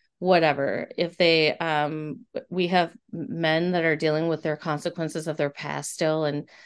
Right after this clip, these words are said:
sometimes they go to jail and have to come back. And we just wanna make sure that they know that they are part of our family, they are loved, they're valuable,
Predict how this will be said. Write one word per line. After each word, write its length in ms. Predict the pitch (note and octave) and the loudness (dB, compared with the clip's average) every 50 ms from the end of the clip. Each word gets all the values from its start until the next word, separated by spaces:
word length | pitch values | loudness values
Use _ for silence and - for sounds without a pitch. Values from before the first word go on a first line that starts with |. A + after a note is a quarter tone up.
| - _ _ | -20 _ _
sometimes 460 | - - E3 D3 C#3+ D#3+ D#3+ D#3+ D#3+ | -8 -6 -6 -6 -2 -2 -4 -4 -2
they 120 | - E3+ D#3 | -4 -4 -2
go 140 | - E3 D3+ | 0 -2 -2
to 120 | D#3 D3+ | -2 -2
jail 440 | D3 - D#3 D3+ D3 D3 D3 D3 C#3+ | -2 0 2 4 4 6 4 4 2
and 220 | C#3+ C#3+ C#3 - | 0 -2 -4 -6
have 220 | D3 - D3+ C#3+ - | -6 -6 -6 -6 -6
to 80 | D3+ | -10
come 240 | - - E3 D3+ D3 | -10 -6 -6 -4 -2
back. 340 | D3 C#3+ D3 D3 C#3+ - - | 0 0 0 0 -2 -4 -8
And 200 | D#3 D3+ D#3+ - - - - _ _ _ _ - | -10 -10 -10 -14 -20 -20 -20 _ _ _ _ -2
we 140 | G#3 G#3 G#3 | 2 2 4
just 240 | G3+ G#3+ G#3+ G#3+ - | 4 4 2 4 2
wanna 220 | G3+ G3 F#3+ F#3 | 2 2 4 2
make 240 | F#3 E3+ E3 D#3 D#3+ | 2 2 0 0 -2
sure 340 | - - F#3 F3+ F3 E3 D#3+ D#3+ | -4 0 2 4 4 4 2 2
that 420 | E3+ D#3+ D#3 D3+ D3+ D3+ - - | 0 0 0 0 0 -2 -2 -2
they 160 | E3 D#3 D#3 | 0 0 0
know 320 | D#3+ D#3 C#3+ C#3+ C#3+ D3+ D3+ | 2 2 2 2 2 0 2
that 260 | D#3 D3+ C#3+ - - | 2 0 0 0 0
they 220 | D#3 D3 D3 C#3+ | 0 2 2 0
are 240 | - D#3 D3 C#3+ C#3 | -2 -2 -4 -4 -4
part 220 | - - D#3 C#3+ D#3 | -4 -2 -2 -2 -2
of 80 | D#3+ | 0
our 140 | E3 D#3+ D#3+ | -2 -2 -2
family, 480 | D#3+ - D3+ D3+ D3+ D#3+ D#3+ E3 E3 D#3+ | -2 -2 -2 -2 0 0 0 0 -2 0
they 180 | E3 D3+ D3 | 0 0 0
are 140 | C#3+ C#3+ C#3 | 0 -2 -4
loved, 520 | C#3 D3 C#3+ C#3+ D3 D3 D3+ D#3+ - D#3 - | -4 -2 -2 0 0 -2 -2 -6 -12 -10 -6
they're 180 | - D3 C#3+ | -4 -4 -2
valuable, 720 | C#3+ D3 C#3 C#3 C#3+ C#3+ C#3+ C#3+ D3 D3 C#3+ C#3+ D3 D3 | -2 -2 0 0 0 -2 -2 -2 0 0 0 0 -2 -6